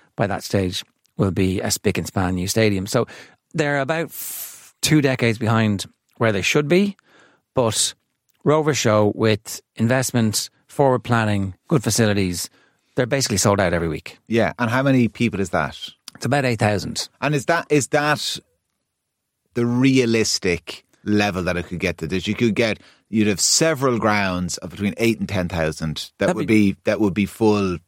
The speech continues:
Speaker 2: regularly.
Speaker 1: That would be amazing.
Speaker 2: Yeah.
Speaker 1: That'd be a football culture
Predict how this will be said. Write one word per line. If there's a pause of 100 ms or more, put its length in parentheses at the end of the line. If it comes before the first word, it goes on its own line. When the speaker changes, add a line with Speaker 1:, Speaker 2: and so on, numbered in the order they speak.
(540)
Speaker 2:
regularly. (120)
Speaker 1:
That
would
be
amazing.
Speaker 2:
Yeah.
Speaker 1:
That'd
be
a
football
culture